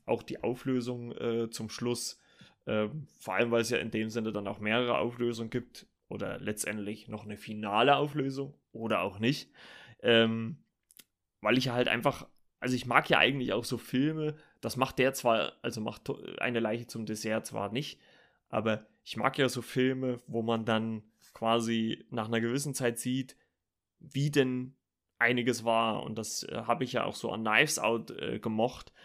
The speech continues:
ähm, dass, dass man dort nochmal erklärt hat, ja,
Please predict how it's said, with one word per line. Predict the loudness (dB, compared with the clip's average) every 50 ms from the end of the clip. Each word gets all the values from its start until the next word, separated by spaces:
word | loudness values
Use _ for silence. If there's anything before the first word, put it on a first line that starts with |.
| -20 -20 -20 _ _ _ _ -2
ähm, | 0 2 2 2 0 -2 -4 -6 -8 -10 -12 -14 _ _ _ _ _ _ _ _ _ _ _ _ _ _ _ _ _ -20 -20 -20 _ _ _ _ _ _ _
dass, | -2 -2 0 0 0 -2 -2 -4 -6 -12 -18 _ _ _ _ _
dass | -8 -6 -4 -4
man | -4 -2 0
dort | 0 0 0
nochmal | -2 -4 -2 0 0
erklärt | 0 -2 -4 0 4 4 6 4 4 2
hat, | 2 0 0 -2 -2 -4
ja, | -2 0 0 0 0 -2 -4 -8